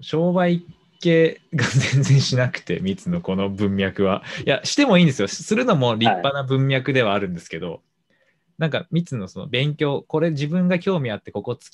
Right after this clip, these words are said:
Speaker 1: 詰めたいとか、自分のパフォーマンスアップのための最初のきっかけでジム作るとか、
Speaker 2: はい。
Speaker 1: なんかこの辺の言葉がすごく嘘偽りない感じですごい好きで、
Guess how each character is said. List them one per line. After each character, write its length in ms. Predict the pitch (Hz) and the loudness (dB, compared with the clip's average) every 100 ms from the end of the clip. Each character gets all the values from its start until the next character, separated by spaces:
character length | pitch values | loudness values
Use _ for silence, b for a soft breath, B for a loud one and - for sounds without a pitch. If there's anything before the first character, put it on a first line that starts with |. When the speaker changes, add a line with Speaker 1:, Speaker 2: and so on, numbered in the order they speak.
| 131 | -18
Speaker 1:
詰 280 | 127 127 120 | -12 -8 -6
め 60 | |
た 120 | 123 | -6
い 100 | 110 | -6
と 100 | 90 | -8
か、 200 | - - - | -14 -16 -14
自 180 | 104 110 | -10 -8
分 200 | 131 135 | -6 -6
の 100 | 127 | -6
パ 100 | 117 | -4
フ 120 | 127 | -4
ォ 40 | |
ー 20 | |
マ 160 | 127 127 | -2 -4
ン 40 | 123 | -6
ス 140 | - | -8
ア 40 | |
ッ 80 | 127 | -10
プ 120 | - | -8
の 100 | 107 | -10
た 140 | 95 113 | -8 -6
め 160 | 123 | -4
の 220 | 151 165 - | -4 -4 -6
最 180 | 101 92 | -10 -10
初 120 | 87 90 | -12 -12
の 180 | 90 - _ _ _ | -14 -16 _ _ _
き 120 | - | -14
っ 60 | 90 | -10
か 120 | 95 | -8
け 120 | 95 | -6
で 120 | 98 | -8
ジ 100 | 90 | -8
ム 140 | 87 85 | -10 -12
作 180 | _ 85 | _ -18
る 40 | |
と 100 | 90 | -16
か、 80 | 87 | -16
Speaker 2:
は 60 | - | -10
い。 20 | |
Speaker 1:
な 100 | 120 | -10
ん 40 | |
か 100 | 110 | -10
こ 160 | - 127 | -8 -4
の 80 | 165 | 0
辺 180 | 175 160 | 0 0
の 100 | 160 | -4
言 240 | 151 147 | -4 -4
葉 120 | 143 | -4
が 120 | 87 | -6
す 120 | - 98 | -8 -8
ご 120 | 98 | -6
く 220 | 90 87 | -8 -12
嘘 200 | 113 - | -12 -8
偽 100 | 110 87 98 95 | -8 -8 -10 -8
り 100 | 98 | -6
な 120 | 98 | -8
い 80 | 90 | -10
感 200 | 87 87 | -14 -18
じ 100 | 87 | -18
で 100 | 85 | -20
す 140 | - | -16
ご 100 | 101 | -16
い 60 | 87 | -16
好 60 | |
き 180 | - 92 | -20 -20
で、 220 | - 53 | -18 -20